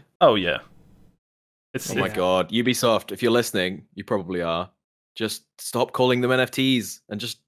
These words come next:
Speaker 2: don't put them on the blockchain. Just make digital items. Steam's been doing it for
Speaker 1: Just do what
Speaker 2: years.
Speaker 1: Steam does,
Speaker 2: What are you
Speaker 1: yeah.
Speaker 2: doing?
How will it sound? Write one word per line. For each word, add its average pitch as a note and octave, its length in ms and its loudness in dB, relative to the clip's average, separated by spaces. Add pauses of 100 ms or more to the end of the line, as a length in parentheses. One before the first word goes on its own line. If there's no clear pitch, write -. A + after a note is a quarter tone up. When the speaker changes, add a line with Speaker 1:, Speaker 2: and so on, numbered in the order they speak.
Speaker 2:
don't B2 300 0
put B2+ 160 -2
them B2+ 220 -2
on B2 200 0
the A#2+ 80 0
blockchain. A2+ 640 -2
Just - 220 -12 (360)
make C3+ 280 -6
digital D3+ 340 0
items. D#3+ 460 0
Steam's A3 340 -8
been A#3 100 -12
doing E3+ 200 0
it - 80 2
for - 60 -10
Speaker 1:
Just - 100 -4
do D#3+ 100 6
what E3+ 40 6
Speaker 2:
years. D3 100 2
Speaker 1:
Steam C#3 240 4
does, A#2 260 4
Speaker 2:
What C3 100 8
are B2+ 40 10
you B2+ 60 10
Speaker 1:
yeah. A#2+ 80 8
Speaker 2:
doing? - 100 0